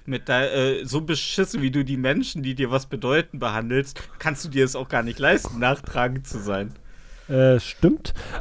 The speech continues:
Speaker 2: aber nee,
Speaker 1: Also
Speaker 2: ich
Speaker 1: du bi-, was heißt scheiße behandeln? Aber du bist ein, du, du unterwirfst dich nicht sozialer, äh, äh,
Speaker 2: Geflogenheiten.
Speaker 1: Grenzen o-, Geflogenheiten,
Speaker 2: Ja,
Speaker 1: genau.
Speaker 2: nee, das mach ich nicht.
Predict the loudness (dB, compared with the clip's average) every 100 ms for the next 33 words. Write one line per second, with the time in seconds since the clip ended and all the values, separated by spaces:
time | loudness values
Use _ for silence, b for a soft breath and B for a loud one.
0 | -8 -2 4 6 4 2 2 6 6 6
1 | 4 2 2 0 0 2 2 0 0 2
2 | 2 0 -2 0 0 0 -2 -2 -2 -2
3 | -2 -4 -2 -2 -2 B B 0 2 0
4 | b 0 0 0 -4 -2 0 2 0 -2
5 | -4 -4 -2 -4 -2 -2 -4 -4 -2 0
6 | 0 0 0 0 -2 0 0 2 0 -2
7 | -2 0 0 0 -4 -8 -20 -20 -20 -20
8 | _ -2 4 6 6 6 6 4 2 0
9 | 0 -4 -8 -6 -4 0 2 2 2 -2
10 | -2 4 4 2 -4 2 4 6 4 4
11 | 4 4 0 -2